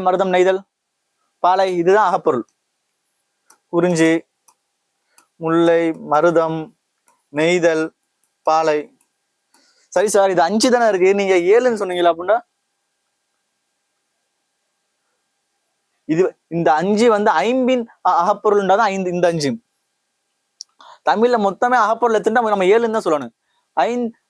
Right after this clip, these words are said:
அ-, அன்பின் அரு-, அகப்பொருள் எத்துன்னு கேட்டாதான் நம்ம வந்து ஏ-, அஞ்சுன்னு சொல்லணும். ஓகேவா?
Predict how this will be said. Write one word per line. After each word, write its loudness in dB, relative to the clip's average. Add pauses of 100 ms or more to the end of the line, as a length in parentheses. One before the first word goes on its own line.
அ-, 0
அன்பின் 0
அரு-, 0
அகப்பொருள் 0
எத்துன்னு -2
கேட்டாதான் 2
நம்ம 2
வந்து -4 (120)
ஏ-, 0 (640)
அஞ்சுன்னு 0
சொல்லணும். -6 (760)
ஓகேவா? 2